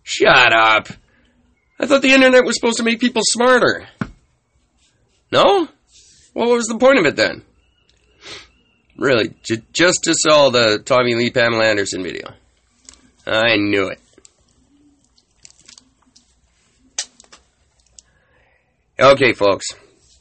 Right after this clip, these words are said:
That was my impersonation of a guy who thought it was still nineteen ninety-four, because it blows my mind that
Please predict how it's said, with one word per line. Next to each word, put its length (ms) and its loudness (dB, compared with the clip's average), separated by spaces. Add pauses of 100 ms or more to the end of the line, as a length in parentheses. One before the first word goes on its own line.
(260)
That 140 4
was 100 4
my 140 2
impersonation 720 -2
of 80 -4
a 40 -8
guy 240 2
who 120 -2
thought 260 0
it 80 0
was 140 -8
still 180 -2
nineteen 320 -4
ninety-four, 600 -2 (440)
because 540 0 (220)
it 120 -2
blows 440 0
my 160 0
mind 680 0
that 200 -8